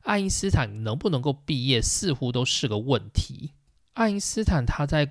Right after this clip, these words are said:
晚年的回忆的时候，一直觉得如果当初葛罗斯曼没有帮助他的话，那会不会有未来的爱因斯坦呢？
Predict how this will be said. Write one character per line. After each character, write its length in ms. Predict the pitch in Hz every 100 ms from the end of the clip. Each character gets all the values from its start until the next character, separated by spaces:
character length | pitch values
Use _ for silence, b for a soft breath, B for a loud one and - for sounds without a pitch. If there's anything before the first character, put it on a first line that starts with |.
| 147
晚 220 | 127 107
年 160 | 110 110
的 80 | 139
回 320 | - - 98
忆 200 | 165 185
的 100 | 123
时 220 | - 127
候， 320 | 120 139 120
一 100 | 180
直 160 | 156 127
觉 240 | - 113
得 240 | 110 120 110 B B
如 220 | - 139
果 240 | 214 214 170
当 340 | - 175 160
初 420 | 175 - 156 151 156 b b
葛 200 | 151 117
罗 240 | 113 110
斯 300 | 135 - 175
曼 200 | 170 208
没 140 | 151 131
有 140 | 185
帮 380 | 127 - 139 147
助 260 | 143 147 117
他 260 | - 135
的 120 | 120
话， 420 | 113 - 120 110 - b b
那 140 | 202
会 360 | 185 - - 240
不 160 | 170 139
会 200 | 175 139
有 100 | 101
未 320 | 107 180 131
来 160 | 101
的 80 | 101
爱 220 | 110 131
因 120 | 113 117
斯 240 | - 117
坦 300 | 110 - 98
呢？ 240 | 101 107